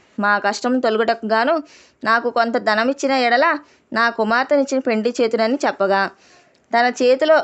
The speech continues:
రాగి పైసా అయినను లేకపోవడచే బాలికపైనున్న మక్కువతో ఆ మునికుమారుడు నర్మదా తీరంన కుబేరుని గురించి ఘోర తపమాచరించి కుబేరుని మెప్పించిన ధనపాత్ర సంపాదించెను. రాజు ఆ పాత్రను పుచ్చుకుని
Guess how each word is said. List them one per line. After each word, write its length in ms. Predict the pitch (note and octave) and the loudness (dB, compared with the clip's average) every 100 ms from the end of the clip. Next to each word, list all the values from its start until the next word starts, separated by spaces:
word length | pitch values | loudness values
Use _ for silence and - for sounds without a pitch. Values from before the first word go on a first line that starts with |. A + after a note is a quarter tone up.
| - _ _ | -2 _ _
రాగి 300 | - G#3+ A#3 | -2 0 0
పైసా 360 | C4+ C4 C4+ C#4+ | 0 2 2 2
అయినను 380 | C4 B3+ B3+ C4 | 2 2 0 2
లేకపోవడచే 920 | A#3+ A3 B3+ A#3+ A#3+ A#3+ D#4 E4 C#4+ - _ - | 2 2 0 0 0 2 2 2 0 -8 _ -4
బాలికపైనున్న 960 | G3 G3 B3+ C4+ C4 C4+ B3+ B3 A#3+ - - _ | 0 2 2 0 0 0 2 0 0 -2 -12 _
మక్కువతో 640 | G#3 G#3+ A#3 C#4 C4+ A#3+ A3+ - _ _ - | -2 -2 2 2 4 2 0 -4 _ _ -4
ఆ 140 | G3+ | -2
మునికుమారుడు 840 | G3+ G3+ G#3+ A#3 A#3 G#3+ G3 G3+ - - _ - | 0 -2 -2 -2 2 2 2 0 -2 -18 _ -4
నర్మదా 420 | G3+ A3 A#3 C4 | 0 0 0 0
తీరంన 560 | C4 B3 A#3+ A3+ A3 A3 | 2 2 2 0 -2 -2
కుబేరుని 460 | G#3 G3+ A#3+ B3 | -4 0 0 2
గురించి 540 | A#3 A#3 A#3 - E4+ C#4+ - - _ _ - | 2 0 0 -2 -2 -2 -4 -18 _ _ 0
ఘోర 240 | F#3+ A3 | 2 2
తపమాచరించి 1080 | A#3 G#3+ A3 A#3 A#3 B3 A3 G#3 G#3+ G3 - - _ | 2 -2 -2 -2 -2 -2 -4 -2 -4 -4 -6 -20 _
కుబేరుని 400 | A3 A3+ B3+ C#4 | -4 2 2 2
మెప్పించిన 600 | C4+ B3 - B3 C#4 A3+ - _ _ _ F#3 | 0 -2 -2 -6 -4 -6 -6 _ _ _ -2
ధనపాత్ర 500 | G3+ A#3 A#3+ A#3+ C#4 | -2 0 -2 -2 -2
సంపాదించెను. 720 | A#3+ G3+ G3 F3+ F3+ F3 D#3+ _ _ _ _ _ _ _ _ _ _ _ - | -2 -2 0 0 -2 -6 -6 _ _ _ _ _ _ _ _ _ _ _ 0
రాజు 320 | F3 G#3 A#3 | 2 2 2
ఆ 80 | G#3+ | 0
పాత్రను 460 | - G3 G3+ A#3+ | 0 -2 0 -2
పుచ్చుకుని 540 | A3+ G#3 A#3 A3+ C#4 | -2 -2 -2 0 0